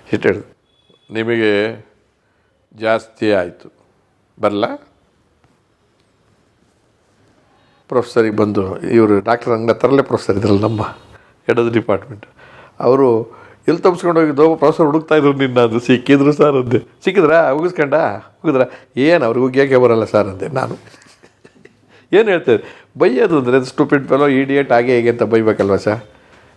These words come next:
"ನಿಮಗೆ ಜಾಸ್ತಿ ಆಯಿತು" ಅಂತ. ನಾನೇನೋ ತಿಂಡಿ ತಿಂದಿರೋ ಜಾಸ್ತಿ ಅನ್ಕೊಂಡು ಬಂದೆ ಸರ್, ಅಷ್ಟೇ. ಅದರಲ್ಲೂ ನಿನಗೆ ಅವ-, ಅವಮಾನ ಆಗಲೇ ಇಲ್ಲ. ಯಾಕೆ, ಯಾಕೆ ಅವಮಾನ ಆಗ-, ಮಾಡಿರೋ ತಪ್ಪು ನಂದು, ಡೈಲಾಗ್ ಬಿಟ್ಟಿದ್ದೀನಿ. ಜಾಸ್ತಿ ಆಯಿತು ಅಂತಂದ್ರೆ ಕೊಬ್ಬು ಅಂತ ನಾನು ಅನ್ಕೊಂತೀನಿ ಸರ್. ನೀವು ಅದೇ ತಾನೇ ಸರ್ ಹೇಳ್ತಿರೋದು? ಅದನ್ನೇ ನಾನು ಹೇಳೋಕ್ಕೆ ಬಂದಿದ್ದು. ಅದು ಯಾಕೆ ಹಂಗೆ ಮಾಡಿದೆ ಅಂದ.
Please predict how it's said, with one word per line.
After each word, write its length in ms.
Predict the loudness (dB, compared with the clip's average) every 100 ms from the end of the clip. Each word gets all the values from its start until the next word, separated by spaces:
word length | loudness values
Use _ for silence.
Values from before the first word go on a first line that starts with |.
| -4
"ನಿಮಗೆ 200 | 0 0
ಜಾಸ್ತಿ 460 | 0 -2 -2 -2 0
ಆಯಿತು" 280 | 0 -2 -14
ಅಂತ. 120 | -10
ನಾನೇನೋ 360 | -6 -2 0
ತಿಂಡಿ 260 | 0 0 0
ತಿಂದಿರೋ 340 | 0 2 2
ಜಾಸ್ತಿ 360 | 2 0 -2 -2
ಅನ್ಕೊಂಡು 260 | -2 -4 -4
ಬಂದೆ 240 | -2 -2
ಸರ್, 200 | -2 -6
ಅಷ್ಟೇ. 240 | -6 -4 -4 -4 -10 -12 -8
ಅದರಲ್ಲೂ 420 | -2 4 4 4
ನಿನಗೆ 220 | -2 -2
ಅವ-, 280 | 0 2 2
ಅವಮಾನ 280 | 0 0 -2
ಆಗಲೇ 260 | 0 0
ಇಲ್ಲ. 120 | 0 2
ಯಾಕೆ, 280 | 0 0
ಯಾಕೆ 260 | -6 -4 -4
ಅವಮಾನ 240 | 0 2
ಆಗ-, 240 | 2 -2 -2
ಮಾಡಿರೋ 320 | -2 -2 -4
ತಪ್ಪು 320 | -2 -6 -4
ನಂದು, 480 | -4 -2 -6 -12 -16 _ _ _ _ _
ಡೈಲಾಗ್ 260 | -4 -2 0
ಬಿಟ್ಟಿದ್ದೀನಿ. 460 | 0 -2 -4 -8 -10 _ _ _ _
ಜಾಸ್ತಿ 380 | -2 -2 -2 0
ಆಯಿತು 300 | 0 0 -8
ಅಂತಂದ್ರೆ 300 | -2 0 0
ಕೊಬ್ಬು 420 | 0 -2 0 -2
ಅಂತ 140 | 0 -2
ನಾನು 260 | -2 -2
ಅನ್ಕೊಂತೀನಿ 500 | -4 -2 0 0 -2
ಸರ್. 400 | -4 -10 -10 -6
ನೀವು 200 | -2 2
ಅದೇ 160 | 2 0
ತಾನೇ 220 | -2 -4
ಸರ್ 160 | 0 0
ಹೇಳ್ತಿರೋದು? 600 | 2 2 0 -2 -6 -10
ಅದನ್ನೇ 280 | -12 -2 0
ನಾನು 240 | 0 0
ಹೇಳೋಕ್ಕೆ 280 | 0 0 0
ಬಂದಿದ್ದು. 420 | 0 0 2 0
ಅದು 760 | 0 -6 _ _ _ _ _ -4
ಯಾಕೆ 240 | -2 -2
ಹಂಗೆ 120 | -4 0
ಮಾಡಿದೆ 260 | -2 -2
ಅಂದ. 160 | -6